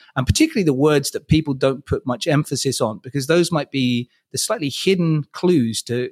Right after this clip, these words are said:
to their inner thoughts, uh, as well as listening in to just the tone of voice. If you didn't understand any word and you just heard the tone, what would you be picking up about this person?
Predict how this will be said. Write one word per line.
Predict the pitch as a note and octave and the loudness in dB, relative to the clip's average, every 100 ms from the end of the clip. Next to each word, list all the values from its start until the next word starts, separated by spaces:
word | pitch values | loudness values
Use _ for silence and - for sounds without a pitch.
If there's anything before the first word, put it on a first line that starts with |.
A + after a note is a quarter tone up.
| - | -6
to | - B2 | -4 -2
their | C3+ B2+ | 0 0
inner | C#3+ C3 | 0 -2
thoughts, | - C#3+ - - - - - - - _ | -2 -4 -4 -6 -8 -8 -10 -18 -20 _
uh, | E3+ D3+ D3 | -2 0 -2
as | E3 D3+ | -4 0
well | F#3 G#3+ | 4 6
as | D3+ C#3+ | 4 4
listening | E3+ - D#3 | 2 2 0
in | D3 C#3+ C3 | 2 0 0
to | D#3 | -2
just | C3 A#2+ C3+ F#3 - - | -4 -2 2 2 2 -2
the | - | -2
tone | D#3+ D3+ | 2 2
of | C3 | 2
voice. | A#2+ G#2+ - - - | 0 -6 -6 -6 -6
If | C#3+ | -2
you | F3+ | -2
didn't | G#3 G#3 | 0 0
understand | D#3 D#3 - C#3+ C3 - | 0 0 0 0 -2 -2
any | D3+ F#3 G#3 | 0 2 2
word | C3 A#2 B2 - | 0 -2 -6 -4
and | B2+ | -4
you | |
just | C3 D3+ E3 - | -2 0 0 0
heard | F3 D#3 | 0 0
the | |
tone, | C3 C3 B2 C3 | -4 -2 0 0
what | C#3+ C#3+ | -2 0
would | D#3 | -2
you | D#3+ | -2
be | D3 | -2
picking | - D#3 C#3 E3+ | 2 2 2 0
up | G3+ | 0
about | D3 B2 A#2 | 0 -2 -2
this | - C3+ | -2 -2
person? | - G3+ G#3 - - | 0 0 0 -6 -14